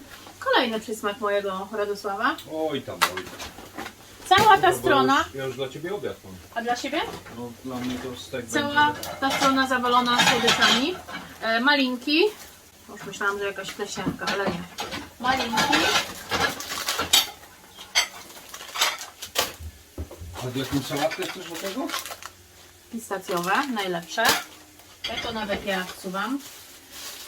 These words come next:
Speaker 1: E, chili. Radek robi steki. Dla mnie zwykłego, a dla siebie prawdziwy kawał wołowego steka. Ale chciałam jeść razem, oczywiście nie będziemy razem.
Speaker 2: Będziemy.
Speaker 1: E, czekoladka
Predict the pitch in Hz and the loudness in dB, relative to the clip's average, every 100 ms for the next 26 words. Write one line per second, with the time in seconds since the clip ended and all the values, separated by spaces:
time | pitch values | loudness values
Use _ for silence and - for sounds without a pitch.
0 | - 202 208 233 - - - - 285 254 | -4 0 0 0 -4 -8 -10 -4 -2 0
1 | 277 415 - - - 220 233 254 254 233 | 2 0 -2 -18 -6 -2 0 -2 -4 -6
2 | 220 - 202 - 190 214 214 208 208 220 | -8 -6 -6 -4 -2 0 0 -2 -4 -4
3 | 285 285 262 220 220 233 214 214 208 196 | 0 2 0 0 -4 -4 -6 -8 -10 -12
4 | 214 214 214 208 190 196 190 190 180 180 | -8 -8 -6 -6 -2 -2 -2 -2 -2 -4
5 | 165 180 - 220 160 170 - - - - | -6 -10 -10 -8 -10 -12 -14 -14 -8 -2
6 | 294 320 320 269 254 233 226 220 214 214 | 0 0 2 2 2 -2 -6 -6 -6 -8
7 | 196 202 196 - 196 185 170 147 143 160 | -10 -10 -12 -10 -6 -6 -6 -8 -10 -10
8 | 160 151 120 120 117 117 - - - - | -10 -10 -8 -6 -4 -4 -6 -14 -20 -20
9 | - - - 196 196 190 190 196 202 - | -20 -20 -14 -4 -2 -2 -2 -4 -6 -10
10 | - - - - - 262 262 233 - 208 | -20 -20 -20 -10 -4 2 4 4 2 2
11 | 220 | 2